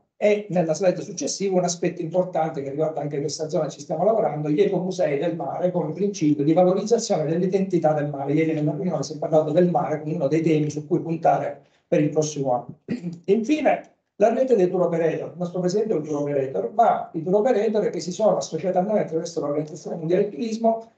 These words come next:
e quindi ci aiutano a far discendere sui territori i risultati di questo lavoro. Come vedete è un percorso virtuoso, si parte dalla ricerca, che è fondamentale,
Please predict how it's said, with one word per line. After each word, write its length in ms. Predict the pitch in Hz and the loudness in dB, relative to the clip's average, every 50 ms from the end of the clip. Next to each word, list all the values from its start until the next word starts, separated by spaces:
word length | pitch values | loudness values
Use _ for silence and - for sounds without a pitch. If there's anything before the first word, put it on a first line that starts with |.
| _ | _
e 120 | - 196 - | -6 -4 0
quindi 240 | 247 247 220 - | 2 2 2 2
ci 140 | - - - | 0 2 2
aiutano 500 | 208 220 247 247 233 185 - 160 151 151 - - | 2 2 2 2 0 0 0 0 0 -2 -2 -2
a 120 | - 220 - | -4 -2 -2
far 280 | - - 226 - 185 | 0 2 2 2 2
discendere 640 | 175 196 190 - - - 214 190 - - 139 139 147 | 0 -8 -8 -8 -6 -2 0 0 0 0 -2 -4 -4
sui 140 | 147 - 202 | -2 -4 -2
territori 560 | - 208 208 208 247 247 214 156 175 190 208 | 0 2 2 2 0 0 2 4 4 4 4
i 20 | |
risultati 440 | 208 180 180 180 175 - 156 156 156 | 2 2 -2 -6 -2 -2 -2 -2 -2
di 100 | 147 151 | -6 -8
questo 240 | 147 139 - - 143 | -8 -10 -10 -6 -4
lavoro. 320 | 139 - - - - - | -4 -4 -4 -6 -10 -8
Come 140 | - 190 196 | -4 0 2
vedete 280 | 208 240 247 - 190 - | 4 4 2 2 0 0
è 60 | 185 | 2
un 100 | 208 208 | 2 2
percorso 400 | 202 165 - - 208 196 - 170 | 2 0 0 0 -2 -2 -2 -4
virtuoso, 540 | 147 139 135 - - 151 156 135 135 - - | -4 -4 -6 -6 0 2 2 2 2 0 -2
si 140 | - 185 170 | -8 -2 2
parte 260 | 208 208 - - 175 | 2 2 2 2 -2
dalla 180 | 165 165 175 | 0 0 2
ricerca, 540 | 175 175 175 170 165 139 139 - - 208 - | 2 2 2 2 2 0 0 0 0 -2 -2
che 60 | - | -2
è 40 | - | -4
fondamentale, 800 | - 170 151 143 151 151 147 147 147 151 156 143 143 - - - | -8 -8 -6 -2 -2 -2 -2 -2 -2 0 2 2 0 0 -2 -8